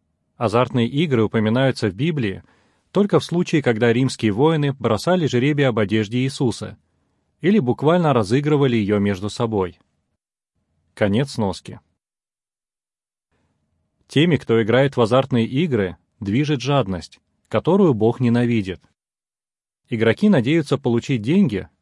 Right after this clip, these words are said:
которые другие потеряют. Но в Библии осуждается желание заполучить имущество других. Азартные игры даже на небольшие суммы могут развить в человеке любовь к деньгам, которая в конечном счете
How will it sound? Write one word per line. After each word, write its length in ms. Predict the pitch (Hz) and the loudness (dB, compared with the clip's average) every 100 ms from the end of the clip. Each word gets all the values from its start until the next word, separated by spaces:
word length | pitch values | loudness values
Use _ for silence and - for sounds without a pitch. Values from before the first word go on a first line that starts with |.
| _ | _
которые 400 | 101 180 214 143 | -2 0 0 2
другие 400 | 120 110 147 143 | 0 0 -2 -2
потеряют. 640 | 139 151 147 117 90 - _ _ _ _ _ _ _ - | -4 -4 -2 -2 -4 -12 _ _ _ _ _ _ _ -4
Но 160 | 107 | -2
в 40 | 95 | 0
Библии 300 | 120 147 139 | 0 2 2
осуждается 680 | 127 143 110 143 147 - 101 | 2 -2 -2 0 -2 -2 -2
желание 400 | 98 110 123 113 | 0 2 2 0
заполучить 580 | 98 - 98 - 156 143 | -2 -2 -4 -4 -6 -4
имущество 640 | 123 101 101 98 104 92 | -4 -2 -2 -4 -6 -4
других. 540 | 95 113 110 101 82 _ _ _ _ _ _ _ _ _ _ _ _ _ _ | -2 -4 -4 -6 -8 _ _ _ _ _ _ _ _ _ _ _ _ _ _
Азартные 540 | - 113 214 202 147 185 | -4 0 0 2 0 2
игры 200 | 160 131 | 2 2
даже 260 | 127 123 | 2 2
на 60 | 123 | 2
небольшие 560 | 120 113 120 - 165 | 2 2 0 0 -2
суммы 520 | 127 - 202 151 98 - _ _ _ _ | -2 0 2 2 -2 -10 _ _ _ _
могут 340 | 113 208 214 | 0 2 2
развить 360 | 131 120 156 151 | 0 2 0 -4
в 40 | |
человеке 500 | - 113 110 135 135 | -4 0 2 0 0
любовь 340 | 120 98 110 104 | 0 2 0 0
к 40 | |
деньгам, 520 | 113 135 139 98 82 _ _ _ _ _ _ | 0 0 0 -2 -4 _ _ _ _ _ _
которая 400 | - 101 156 214 | -4 0 2 2
в 60 | - | 2
конечном 400 | 123 139 143 131 | 0 0 -2 -2
счете 440 | - 127 131 120 | 0 0 0 -4